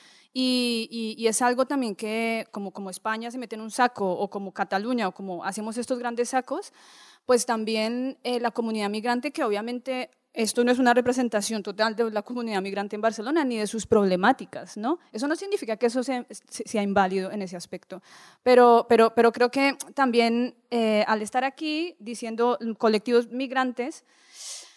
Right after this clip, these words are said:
eh, es, es complicado realmente, ¿no? con las luchas que se dan fuera. Por ejemplo, que las curanderas, como se hacen llamar,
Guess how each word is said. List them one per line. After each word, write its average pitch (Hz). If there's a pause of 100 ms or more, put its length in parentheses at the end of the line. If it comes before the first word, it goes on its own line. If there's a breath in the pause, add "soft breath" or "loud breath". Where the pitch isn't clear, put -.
(260 loud breath)
eh, 226 (100)
es, 220
es 214
complicado 214
realmente, 208
¿no? 220
con 254
las 214
luchas 208
que 220
se 233
dan 196
fuera. 214
Por 220
ejemplo, 196 (300)
que 233
las 214 (200)
curanderas, 226
como 214
se 208
hacen 214
llamar, 220